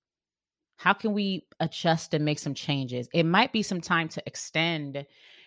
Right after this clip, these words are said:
your hours. Maybe, and maybe, and when I say extend your hours, I'm talking about, say that the wait time was initially ten minutes. You might have to extend it to twenty and let the consumer know.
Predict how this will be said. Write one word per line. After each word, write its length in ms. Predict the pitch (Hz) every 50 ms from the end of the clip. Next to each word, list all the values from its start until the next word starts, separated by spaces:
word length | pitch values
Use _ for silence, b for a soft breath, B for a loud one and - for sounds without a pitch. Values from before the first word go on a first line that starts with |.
| B
your 180 | B 147 156 151
hours. 840 | - 147 147 139 139 127 120 123 113 98 - 170 170 - - - - _ _ _ _ _ -
Maybe, 480 | 151 160 160 175 175 160 175 170 -
and 280 | 147 160 156 156 147 -
maybe, 400 | - 165 165 170 165 165 170 160
and 160 | - 160 156 160
when 100 | 170 170
I 80 | 170
say 140 | 170 - 180
extend 420 | 160 156 - 139 - - 170 160
your 140 | 147 156 -
hours, 320 | - 151 160 170 170 165 160
I'm 80 | 160 160
talking 320 | - 170 151 - 156 156
about, 220 | 151 151 143 143
say 260 | - - - 160 165 165
that 220 | 160 151 143 -
the 80 | 135 123
wait 240 | - 147 156 151
time 440 | - - - 156 156 160 160 170 170
was 180 | 160 143 143 135
initially 680 | 143 135 139 147 143 - 151 147 147 147 147 147 147 - _ _ _ _ _ _ _ _ _ _ -
ten 240 | - - 170 165 180
minutes. 500 | 185 202 220 247 285 - - - - - _ _ _ _ _ _ _ _ _ _ -
You 160 | 147 165 170
might 240 | 170 170 175 175 170
have 240 | 185 175 185 196 -
to 160 | - 180 -
extend 400 | - - - - - 139 131 -
it 160 | - - -
to 100 | - -
twenty 540 | - - - 165 180 185 - - - 180 165 _ _ _ _ _ _ _ _ - -
and 80 | 151
let 140 | 151 151 147
the 60 | 151
consumer 480 | - - 175 175 - 240 269 294 233 160
know. 320 | 143 - - - - 175